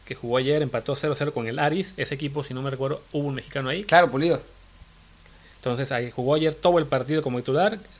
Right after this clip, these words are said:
Speaker 1: en la lateral, lateral derecha. También dio una entrevista hace unos días, creo que fue a Récord, a medio tiempo, en la cual decía que sentía que no lo valoraban, aunque me suena más bien que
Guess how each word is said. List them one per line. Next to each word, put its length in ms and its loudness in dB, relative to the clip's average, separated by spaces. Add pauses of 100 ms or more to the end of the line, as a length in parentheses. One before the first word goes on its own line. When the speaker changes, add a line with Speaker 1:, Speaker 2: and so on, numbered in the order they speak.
(100)
Speaker 1:
en 120 -10
la 60 -10
lateral, 380 -4
lateral 260 0
derecha. 360 2 (340)
También 240 0
dio 60 2
una 60 2
entrevista 300 -2
hace 80 -4
unos 140 -4
días, 180 0
creo 140 -2
que 100 -10
fue 160 -2
a 40 0
Récord, 340 0
a 20 -2
medio 140 -2
tiempo, 280 -2
en 60 -2
la 60 -2
cual 140 -2
decía 260 -4
que 160 -4 (420)
sentía 320 0
que 80 2
no 80 0
lo 60 2
valoraban, 440 2 (200)
aunque 180 -2
me 80 2
suena 160 2
más 120 2
bien 160 0
que 240 -2